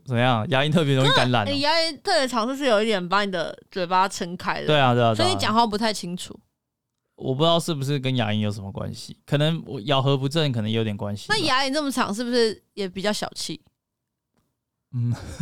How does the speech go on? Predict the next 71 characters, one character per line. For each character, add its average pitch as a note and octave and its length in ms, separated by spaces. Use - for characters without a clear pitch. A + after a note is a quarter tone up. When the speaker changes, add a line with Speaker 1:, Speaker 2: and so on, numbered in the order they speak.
Speaker 1:
<laughs> - 540
为 F3+ 60
什 F#3 60
么 D#3+ 60
要 C#3 60
听 C#3+ 140
这 C#3 80
些 E3 160
吗？ - 80
Speaker 2:
<laughs> D#4 1200
啊， B3 420
大 C4 140
白 A3+ 140
鲨， G#3+ 140
大 G3+ 100
白 F3+ 140
鲨 F3+ 140
怎 E3 120
么 E4+ 100
样？ F4+ 140
大 A#3 100
白 A3+ 100
鲨， - 200
<laughs> E4 380
我 C#4+ 60
很 G4 140
想 E4 100
要 D#4 500
岔 D#4 160
出 C#4+ 120
去 C4+ 140
聊 A3 160
天。 - 80
Speaker 1:
而 - 20
且 B3 140
小， F3+ 340
小 E3+ 240
七 G#3+ 140
已 G#3 80
经 G#3 180
完 F#3 320
全 G#3+ 120
不 A3 60
知 A3+ 40
道 A3 40
怎 F#3 80
么 D#3 100
回 D#3 180
答 C3+ 200
了， C3 120
跟 A3+ 120
牙 G3 140
一 F3 60
定 F#3+ 120
没 F3 120
关 E3 180
系 D3 240
的。 D#3 120
Speaker 2:
<laughs> C#3+ 40
Speaker 1:
你 D#3+ 60
原 G#3 120
本 G#3+ 120
在 F#3+ 140
开 G#3+ 160
我 F3 120
牙 D3+ 120
龈 D#3 100
玩 D3+ 140
笑 E3+ 120
就 E3+ 100
算， D#3+ 260